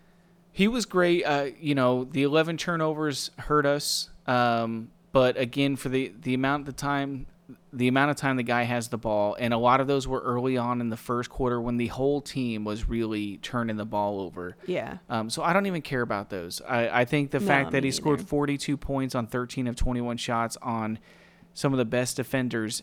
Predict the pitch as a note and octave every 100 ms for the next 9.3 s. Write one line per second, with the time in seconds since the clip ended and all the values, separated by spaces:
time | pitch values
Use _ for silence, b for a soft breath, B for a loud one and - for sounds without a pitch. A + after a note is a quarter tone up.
0 | - B2+ B2 B2+ B2 A#2+ A#2+ - B2 A#2+
1 | A#2 A#2 B2+ C#3 A#2+ - C3 B2+ - -
2 | - G#3+ G3 F#3+ C#3 C3+ C3 C3 B2+ B2+
3 | C3 C#3+ - D3 - D3 C3+ C#3 C#3 B2+
4 | A#2+ A#2 C3 A#2+ G#2+ - - - - C3+
5 | - D3+ C3+ B2+ C3 - A#2 A2 A2+ B2
6 | A#2 - C3 C3 A#2+ E3+ D#3 C3+ - A2
7 | G2 - - B B B B B3 B3+ B3+
8 | A#3 A3 - - - F#3+ - A3+ A#3+ C4
9 | C#4 C4+